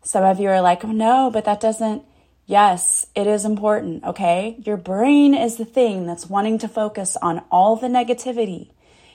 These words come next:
You've got to stop giving that attention to the negative. It's a choice to choose to sit in that place.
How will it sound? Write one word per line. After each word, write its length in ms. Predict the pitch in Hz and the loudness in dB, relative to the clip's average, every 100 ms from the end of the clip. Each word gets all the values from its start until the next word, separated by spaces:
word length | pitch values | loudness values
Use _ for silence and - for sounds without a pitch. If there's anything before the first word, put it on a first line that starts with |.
| _ | _
You've 220 | 208 196 | -10 -6
got 420 | 196 190 202 - - | 0 4 4 0 -8
to 100 | 196 | -12
stop 840 | - - - 190 175 180 196 - - _ _ _ _ _ _ | -10 -10 -2 2 4 4 0 -6 -20 _ _ _ _ _ _
giving 680 | - 214 247 233 196 180 165 | 2 4 4 0 -2 -4 0
that 380 | 160 160 180 - | 2 2 0 -4
attention 800 | 175 - 208 220 - 165 165 170 | -10 -8 -4 -4 -6 -10 -10 -12
to 300 | - 160 165 | -12 -12 -8
the 100 | 214 | -2
negative. 680 | 233 294 247 170 - - _ _ _ _ _ _ _ _ _ _ _ _ - | 0 2 -2 -6 -8 -16 _ _ _ _ _ _ _ _ _ _ _ _ -6
It's 200 | 214 - - | -6 -2 2
a 120 | 226 | 2
choice 840 | - - - 269 294 190 - - - | 0 -8 -2 2 4 2 -2 -4 -6
to 100 | 196 | -10
choose 800 | - - 269 262 247 220 202 - | -10 -6 -2 -2 0 -2 -4 -8
to 120 | 190 | -4
sit 440 | - - - 269 | -2 0 4 4
in 180 | 220 190 | 2 0
that 200 | 170 - | 0 -2
place. 560 | - 156 143 185 - | -4 -6 -4 -4 -6